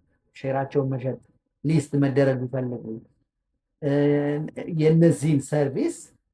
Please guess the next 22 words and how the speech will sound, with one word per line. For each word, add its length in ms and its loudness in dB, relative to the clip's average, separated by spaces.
እንደ 240 -4
ኢንቨስትመንት 500 0
ባንክ 280 -4
ሆኖ 200 2
ሌ-፣ 200 0
ሊያገለግል 580 -4
የሚችለው 520 -4
ያው 260 -2
ኦብቪየስሊ፣ 500 0
እ፣ 160 -8
ኮመርሻል 480 -2
ባንክ 200 -6
ኦፍ 100 -14
ኢትዮጵያ 340 -12
ይመስለኛል። 580 -12
እና 160 -2
ኮመርሻል 440 2
ባንክ 220 6
ኢንቨስትመንት 460 4
ባንኪንጉን 520 -4
ማቋቋሙ፣ 600 -4
እ፣ 80 -10